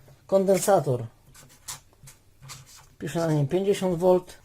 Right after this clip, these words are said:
cztery przecinek siedem. Taki kondensator można stosować, czy, albo też inną pojemność, zależno-, zależności. Różne są pojemności takiego kondensatora,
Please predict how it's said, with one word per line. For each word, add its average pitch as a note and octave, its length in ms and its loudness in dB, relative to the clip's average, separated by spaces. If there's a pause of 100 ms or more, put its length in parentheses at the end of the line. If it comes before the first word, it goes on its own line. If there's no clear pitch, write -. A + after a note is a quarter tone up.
(260)
cztery F3+ 460 2 (200)
przecinek C#3+ 600 -6 (420)
siedem. D#3+ 520 -4 (2000)
Taki A3 280 4
kondensator D#3+ 800 4 (280)
można D3 320 0
stosować, D#3 520 0
czy, - 260 -10
albo A3 260 0
też A3+ 280 -2
inną C#4 300 2
pojemność, D#3 540 4
zależno-, F3+ 640 0
zależności. E3+ 840 0
Różne D3+ 240 -4
są C#3+ 160 -6
pojemności C#3+ 480 -4
takiego C#3 280 -2
kondensatora, D3+ 840 -2